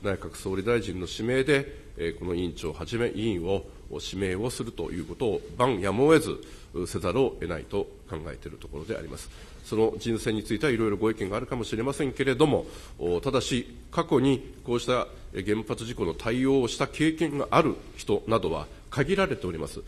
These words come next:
限られた人の中から、えー、最適な人選をさせていただいているということでございますので、えー、まずは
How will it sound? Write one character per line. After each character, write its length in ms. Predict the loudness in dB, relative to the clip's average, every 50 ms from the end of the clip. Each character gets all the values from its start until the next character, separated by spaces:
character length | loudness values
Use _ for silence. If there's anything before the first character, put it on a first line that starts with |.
| -14 -18 -18 -20 -16 -2
限 260 | 0 0 2 4 4
ら 100 | 4 4
れ 80 | 4 4
た 100 | 2 0
人 180 | 2 2 2
の 80 | 4 4
中 160 | 2 2 2
か 120 | 2 4
ら、 180 | 6 6 4 2 -2 -10 -14 -14 -10 -2
え 220 | 2 2 4 2
ー、 20 | 2
最 220 | 2 0 0 2
適 220 | 0 -2 -2 2 4
な 220 | 4 4 4 2 -2
人 200 | -4 -4 -4 -4
選 240 | -2 -2 -2 0 -2
を 40 | -2
さ 140 | -4 -8 -8
せ 100 | -8 -6
て 120 | -6 -6
い 60 | -6
た 100 | -6 -6
だ 100 | -6 -6
い 60 | -8
て 80 | -8 -10
い 40 | -10
る 60 | -10
と 100 | -10 -10
い 40 | -10
う 20 |
こ 100 | -12 -12
と 100 | -12 -12
で 100 | -12 -10 -10
ご 80 | -6
ざ 100 | -4 -2
い 40 | -2
ま 80 | -2 -2
す 120 | -2 -4
の 80 | -2 2
で、 180 | 2 2 2 0 -8 -14 -14 -10 -8
え 60 | -4
ー、 20 | -2
ま 100 | -2 0
ず 100 | 4 6
は 220 | 6 6 6 2